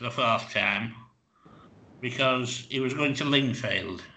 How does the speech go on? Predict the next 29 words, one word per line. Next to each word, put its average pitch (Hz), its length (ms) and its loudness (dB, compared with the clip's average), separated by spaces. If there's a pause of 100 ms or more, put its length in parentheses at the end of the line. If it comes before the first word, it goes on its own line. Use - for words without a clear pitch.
(180)
and 117 120 -2
it 135 60 -4
was 151 120 0
an 175 80 2
average 104 480 2
link-, 107 240 -4
looking 104 340 -6
Lingfield 98 540 -2
maiden. 101 560 2 (840)
There 107 100 -4
was 98 80 -2
no 104 180 2
problem 101 360 4
whatsoever, 107 440 2
other 110 120 0
than 110 240 0
the 107 60 0
fact - 280 0
that 110 80 -4
there 107 140 -4
was 107 120 -4
twenty 117 380 2
runners 139 340 2
and 101 140 0
Wally 113 240 2
missed 113 240 0
the 110 80 -2
kick. - 420 4 (1800)
Jawab, 165 640 6